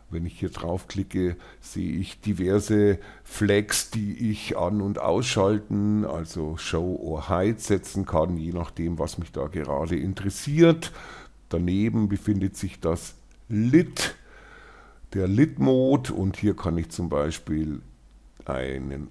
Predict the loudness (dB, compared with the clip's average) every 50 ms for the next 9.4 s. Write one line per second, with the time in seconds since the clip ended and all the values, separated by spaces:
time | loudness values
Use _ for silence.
0 | -2 2 2 4 4 4 2 2 2 2 0 -2 -10 -14 -16 -12 -6 -2 0 0
1 | 2 2 0 0 -2 -2 -2 -4 -2 0 0 0 0 0 0 0 0 0 0 -2
2 | -2 -4 -2 -2 -4 -2 0 0 2 4 4 2 2 0 -2 -4 -4 -4 -2 -2
3 | 0 0 -2 -2 -6 -10 -4 0 2 4 4 4 2 -2 -6 -4 -4 -4 -2 -2
4 | -2 0 2 2 2 0 0 0 -2 -2 -2 -4 -6 -6 -8 -12 -12 -8 -6 -4
5 | -2 -2 -2 -2 -2 -2 -2 -2 -2 -4 -6 -8 -10 -8 -8 -6 -6 -6 -4 -2
6 | 0 0 0 0 0 0 0 -2 -2 -4 -4 -2 -2 -2 0 0 -2 -2 -2 -4
7 | -4 -4 -4 -4 -4 -4 -4 -4 -6 -6 -6 -6 -8 -8 -6 -6 -6 -4 -2 0
8 | 2 4 4 4 4 4 2 0 -4 -12 -18 -18 -20 -16 -12 -12 -8 -6 -4 -4
9 | -4 -4 -4 -6 -6 -8 -10